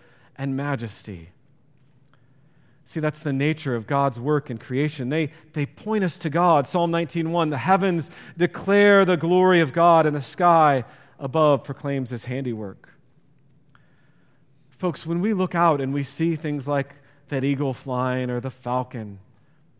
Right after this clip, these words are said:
we should not view those works apart from God, but we should allow them to grow our view of our Creator, the creative nature of him. I, I didn't even mention the animals at, uh, the,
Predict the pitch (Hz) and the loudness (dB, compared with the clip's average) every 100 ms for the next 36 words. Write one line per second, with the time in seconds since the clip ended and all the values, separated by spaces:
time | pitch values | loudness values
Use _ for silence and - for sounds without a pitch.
0 | _ _ _ _ _ _ _ _ _ 156 | _ _ _ _ _ _ _ _ _ -12
1 | 170 208 180 202 165 127 175 208 160 147 | -6 -2 0 0 0 -4 -4 -2 0 -2
2 | 123 139 170 - - 135 - - 147 - | -4 -6 -8 -8 -12 -14 -14 -10 -10 -10
3 | - 131 120 127 123 104 92 - _ _ | -12 -8 -4 -4 -4 -6 -12 -20 _ _
4 | _ _ _ _ _ _ 135 147 160 147 | _ _ _ _ _ _ -8 -6 -2 -2
5 | 139 156 160 151 151 135 139 120 117 160 | 0 0 0 0 -4 -6 -8 -8 -4 0
6 | 160 147 131 117 120 107 113 135 180 123 | 0 0 -2 -6 -6 -8 -8 -4 -2 -2
7 | 104 101 135 123 123 117 - 117 107 101 | -6 -12 -12 -10 -8 -8 -10 -10 -8 -10
8 | 87 - _ _ _ _ _ _ _ _ | -14 -20 _ _ _ _ _ _ _ _
9 | _ _ _ _ _ - - 160 165 180 | _ _ _ _ _ -20 -12 -6 -4 -4
10 | 120 139 170 127 131 120 139 185 165 196 | -4 -6 -6 -6 -6 -8 -8 -8 -4 -2
11 | 185 151 143 190 226 - 151 120 - - | -2 0 0 0 -2 -4 -6 -6 -14 -20
12 | - 160 160 185 208 175 147 151 - - | -4 -2 0 0 2 0 0 -4 -6 -20
13 | - 165 143 131 156 | -14 -8 -8 -8 -10